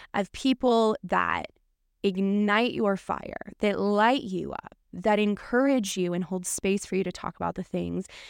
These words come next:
that you're so excited about in any business space that you're in, whether you are a photographer, whether you are a small shop owner, whether you are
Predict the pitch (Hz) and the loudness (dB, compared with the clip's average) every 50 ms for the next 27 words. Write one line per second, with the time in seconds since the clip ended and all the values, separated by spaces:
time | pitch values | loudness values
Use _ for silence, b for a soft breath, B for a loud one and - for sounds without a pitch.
0 | B B B B 214 208 202 190 - - - - - - - 233 214 214 202 196 | B B B B -4 -2 -2 -2 -4 -6 -6 -8 -6 -4 0 2 2 2 2 0
1 | - - - - - - - - - 165 - - 220 - _ - 254 262 277 285 | -4 -6 -8 -8 -6 -6 -6 -4 -4 -4 -2 -4 -4 -4 _ 2 4 6 6 6
2 | 262 196 196 185 175 175 180 185 - - - - - - - - - - - - | 4 4 2 -2 -2 -4 -6 -8 -8 -10 -10 -10 -12 -12 -12 -12 -12 -12 -10 -8
3 | - 190 196 202 202 208 208 190 175 170 170 - - - - - - - 262 269 | -6 -2 -2 0 0 0 -2 -2 -2 -4 -6 -10 -12 -12 -12 -8 -2 -2 0 2
4 | 285 254 - - 143 143 139 135 - B B B B B B B - 214 208 196 | 0 0 0 2 2 2 2 2 0 B B B B B B B 0 2 2 4
5 | 196 202 196 196 208 - - - 190 196 202 190 - 185 185 185 185 185 175 - | 4 2 2 2 0 -2 -4 -4 -2 0 0 0 0 0 2 2 2 0 -2 -2
6 | - 185 180 185 180 180 - - - - 190 185 180 180 185 - - - - - | -2 0 0 2 0 0 -2 -2 -2 0 2 2 2 2 0 -2 -4 -4 0 4
7 | - 220 247 - - - 247 262 262 247 240 240 240 233 233 233 B B B B | 4 4 4 4 2 0 2 4 4 4 4 4 2 2 0 -2 B B B B
8 | B B - 202 220 214 196 208 202 196 196 190 214 208 208 214 196 - - 180 | B B -2 0 2 2 4 4 2 2 2 0 -2 -2 -2 -2 0 0 0 2
9 | 185 185 | 0 0